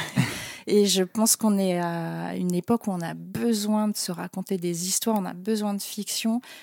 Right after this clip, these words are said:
Speaker 2: d'où, euh, aussi, euh, cette présence de l-,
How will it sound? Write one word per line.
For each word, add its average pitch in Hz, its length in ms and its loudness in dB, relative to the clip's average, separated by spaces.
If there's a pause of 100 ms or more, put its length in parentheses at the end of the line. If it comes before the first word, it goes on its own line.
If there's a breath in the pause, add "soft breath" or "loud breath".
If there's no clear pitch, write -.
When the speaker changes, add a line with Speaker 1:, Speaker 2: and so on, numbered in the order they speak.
(240 loud breath)
Speaker 2:
d'où, 196 240 -6 (160)
euh, 180 340 -6
aussi, 190 520 2
euh, 170 220 0
cette 175 260 -2
présence 196 500 2
de 175 120 0
l-, 180 300 0